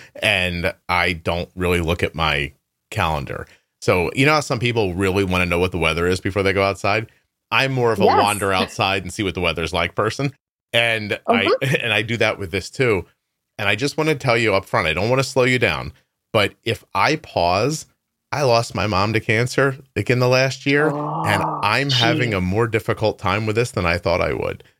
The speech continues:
Speaker 1: So don't,
Speaker 2: That's
Speaker 1: I don't,
Speaker 2: okay.
Speaker 1: yeah, I don't wanna stop you. We're definitely having this conversation, but at some point, I'm gonna cry today, just so you know. <laughs> Like, let's just put
Speaker 2: You know
Speaker 1: that out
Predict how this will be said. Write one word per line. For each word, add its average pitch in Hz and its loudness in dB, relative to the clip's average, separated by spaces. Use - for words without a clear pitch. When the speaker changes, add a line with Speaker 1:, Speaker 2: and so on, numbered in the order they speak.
Speaker 1:
So 92 0
don't, 107 0
Speaker 2:
That's 101 0
Speaker 1:
I 110 4
don't, 107 0
Speaker 2:
okay. 104 4
Speaker 1:
yeah, 90 2
I 110 2
don't 104 2
wanna 120 2
stop 120 0
you. 127 -2
We're 101 0
definitely 92 0
having 101 0
this 95 -4
conversation, 98 0
but 107 2
at 92 -2
some 120 0
point, 135 0
I'm 190 -4
gonna 107 -2
cry 78 0
today, 76 0
just - -2
so 117 0
you 82 0
know. 71 0
<laughs> 117 0
Like, 147 2
let's 131 -2
just 180 -4
put 240 0
Speaker 2:
You 277 4
know 294 6
Speaker 1:
that 285 2
out 285 4